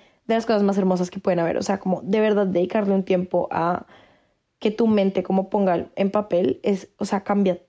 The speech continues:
todo, todo, todo, todo. O sea, yo no te puedo explicar, como de verdad. Y siento que todo el mundo que empieza a escribir como que le pasa esto, porque, porque es, es como inafable, de verdad. O sea, como el cambio que genera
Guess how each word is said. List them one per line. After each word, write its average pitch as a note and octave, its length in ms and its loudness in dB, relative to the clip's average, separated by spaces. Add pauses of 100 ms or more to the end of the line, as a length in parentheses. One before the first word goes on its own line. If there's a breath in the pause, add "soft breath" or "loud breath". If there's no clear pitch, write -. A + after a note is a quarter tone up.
(100)
todo, G3 340 -2 (220)
todo, G3+ 320 0
todo, G3 280 2
todo. F#3+ 160 2
O F#3 60 2
sea, A3 120 0
yo A3 80 2
no G#3+ 80 0
te G3+ 80 -2
puedo G3+ 80 -2
explicar, G3 540 -2 (120)
como G#3+ 240 0
de G3+ 180 2
verdad. G3+ 300 2 (300 loud breath)
Y B3+ 80 2
siento C4 180 4
que B3 100 0
todo C#4+ 200 2
el B3+ 60 4
mundo A#3 280 4
que G#3 240 2
empieza A#3+ 360 2
a - 20 0
escribir A3 420 2
como G3+ 220 2
que - 100 -14
le G#3+ 80 0
pasa G#3 380 0
esto, A3+ 260 0
porque, A3+ 400 0 (480 loud breath)
porque C4 300 2
es, C4+ 100 -2
es B3+ 300 0
como A3+ 260 0
inafable, A#3+ 540 2
de F#3+ 100 4
verdad. G3 320 2
O G3 60 2
sea, G3+ 100 0
como G3+ 160 0
el G3+ 100 0
cambio G#3+ 360 2
que G#3 100 0
genera G#3 460 2